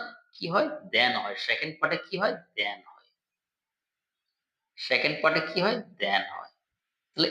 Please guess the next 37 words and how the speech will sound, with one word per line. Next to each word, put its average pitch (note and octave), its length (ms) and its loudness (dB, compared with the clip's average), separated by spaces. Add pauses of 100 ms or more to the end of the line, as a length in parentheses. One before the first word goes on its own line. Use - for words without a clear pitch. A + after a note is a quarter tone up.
(120)
এই A3 140 6
জায়গাটা D3+ 360 6
কিন্তু E3 320 -4
when C#3+ 300 -2
নয়, G3 200 0
এটা - 160 -4
কি - 220 -10
হবে? F3+ 180 -2 (120)
Than - 320 6
হবে। - 300 -8 (720)
টি B2+ 160 -4
এইচ E3 260 -2 (260)
এ A#2+ 180 4
এন A#2 180 4
বললাম, C3+ 300 0 (100)
এটা D3+ 140 -4 (140)
than - 220 2
হবে। - 240 -12
সি - 260 -12
পার্টে - 260 4
ভুল - 200 -6
আছে। - 180 -8 (420)
এখান A3 220 4
থেকে A3+ 220 2
আরেকটা D3 420 4
জিনিস G3 300 0
মাথায় D#3+ 240 4
রাখবে - 280 2 (680)
যে, D3+ 80 4
no C#3 260 2
sooner, F3+ 420 6 (640)
দেখো, C#3 120 2
এরপর D3 380 2
হেল্পিং C#3 420 0
ভার্ব F3+ 260 6
had E3 280 6 (260)
সাবজেক্ট G#2+ 640 -2